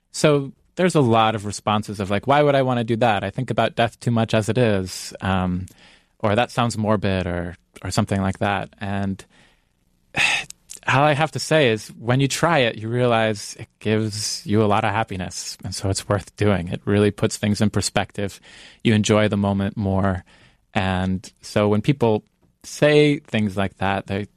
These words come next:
they don't seem to be really considering death in its honest way about their death. They're, they're just probably having some other kind of thought come in, because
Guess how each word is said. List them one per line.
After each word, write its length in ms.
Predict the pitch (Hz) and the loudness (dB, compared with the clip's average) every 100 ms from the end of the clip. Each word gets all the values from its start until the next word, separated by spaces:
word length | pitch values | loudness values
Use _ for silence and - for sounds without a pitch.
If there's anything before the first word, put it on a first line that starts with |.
| _ _ _ _ | _ _ _ _
they 100 | 110 | -2
don't 220 | 110 123 - | 0 0 0
seem 160 | 120 | -2
to 120 | - 107 | 0 2
be 320 | 104 101 - - | 2 2 -4 -6
really 640 | 117 113 113 104 104 101 | 2 4 4 4 2 -2
considering 600 | - 104 - 110 107 104 | -4 -2 2 2 2 0
death 340 | 92 98 92 - | 0 -2 -2 -6
in 280 | 95 95 - _ _ _ _ _ | -6 -6 -10 _ _ _ _ _
its 420 | 104 95 - - - | -2 -2 -2 -6 -2
honest 460 | 104 101 92 - | 0 0 -4 -6
way 240 | 98 95 92 | -2 0 0
about 260 | 92 92 | -2 -2
their 200 | 98 98 | 0 0
death. 340 | 95 90 90 - | 0 -4 -6 -10
They're, 200 | 98 92 - _ _ | -12 -12 -16 _ _
they're 180 | 98 92 101 _ _ | -2 -2 -4 _ _
just 760 | - 92 - - - - - - - _ _ - | -4 -4 -4 -10 -10 -10 -12 -20 -20 _ _ -4
probably 440 | 107 101 95 95 - _ _ _ _ _ _ | -4 -2 -6 -8 -12 _ _ _ _ _ _
having 240 | - 107 104 | -4 -2 -2
some 180 | - 104 | 0 2
other 160 | 101 | 0
kind 200 | - 95 | 0 -4
of 80 | 95 | -2
thought 260 | 98 92 - | -2 -2 -4
come 160 | 95 | -4
in, 140 | 90 87 | -4 -4
because 560 | 95 - 95 90 - | -8 -4 -4 -4 -10